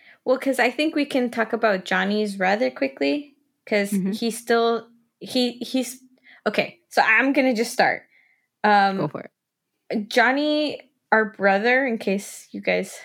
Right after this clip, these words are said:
Speaker 1: aren't consistently listening to our podcast, to me, he's consistently the reserved one. So he's always quiet to himself.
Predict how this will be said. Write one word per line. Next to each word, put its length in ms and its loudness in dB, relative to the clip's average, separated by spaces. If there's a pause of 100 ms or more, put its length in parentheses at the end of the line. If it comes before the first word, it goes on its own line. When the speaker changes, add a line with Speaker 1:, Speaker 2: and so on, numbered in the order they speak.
(100)
Speaker 1:
aren't 360 -4
consistently 880 -6
listening 340 -2
to 100 -6
our 120 -2
podcast, 500 -4 (1200)
to 340 2
me, 580 0
he's 320 -4
consistently 840 0
the 540 2
reserved 580 0
one. 320 -6 (200)
So 220 0
he's 180 0
always 420 2
quiet 600 0
to 140 0
himself. 680 0